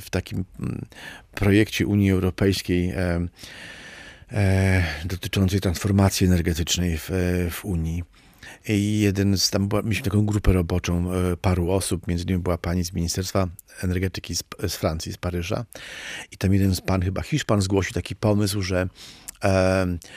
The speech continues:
o takie świetne lampy energooszczędne przy ulicach, że one będą się zapalały i gasły, kiedy człowiek idzie.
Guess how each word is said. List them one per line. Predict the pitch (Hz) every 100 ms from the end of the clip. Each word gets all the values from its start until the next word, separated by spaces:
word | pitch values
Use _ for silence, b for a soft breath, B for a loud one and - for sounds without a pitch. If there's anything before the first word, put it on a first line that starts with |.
| B B - -
o |
takie | 101 117
świetne | - - 123 - 107
lampy | 113 120 107 107
energooszczędne | 98 98 98 92 - 98 92 90
przy | - 90
ulicach, | 90 117 113 101
że | 95
one | 90
będą | 92 90
się | -
zapalały | 98 92 98 95 101 98
i | 90
gasły, | 90 92 - 95
kiedy | 87 85
człowiek | - 90 82 -
idzie. | 101 87 90